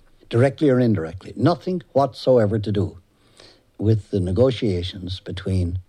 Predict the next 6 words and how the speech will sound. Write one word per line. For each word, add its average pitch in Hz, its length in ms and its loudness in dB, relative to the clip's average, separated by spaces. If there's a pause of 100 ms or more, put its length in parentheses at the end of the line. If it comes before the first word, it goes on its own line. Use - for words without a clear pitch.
(120)
Churchill 101 380 0
Falls 87 420 0
Power 87 600 -4
Corporation 82 760 -6 (320)
and 107 360 2
Hydro-Quebec. 123 720 2